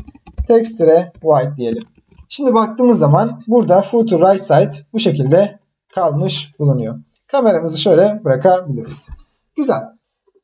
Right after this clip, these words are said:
Devam edelim. Şimdi bunun haricinde ne kullanabiliriz? Sticky yapımız var. Sticky yapımız da şurada aslında örneği verilmiş.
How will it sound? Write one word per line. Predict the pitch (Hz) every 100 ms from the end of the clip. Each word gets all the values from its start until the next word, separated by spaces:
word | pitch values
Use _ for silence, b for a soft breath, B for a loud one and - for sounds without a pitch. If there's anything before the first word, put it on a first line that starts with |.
| _ _ _ -
Devam | 285 370 311
edelim. | 175 165 285 -
Şimdi | 294 214 185
bunun | 311
haricinde | 330 254 220 269 311
ne | 311
kullanabiliriz? | 247 202 156 170 302 -
Sticky | - 330 359
yapımız | 208 185 160 139 135
var. | 165 339
Sticky | - - - 359
yapımız | 226 254 277 233
da | 254
şurada | 311 277 233
aslında | 226 277 240
örneği | 220 226 247
verilmiş. | 202 185 143 208 -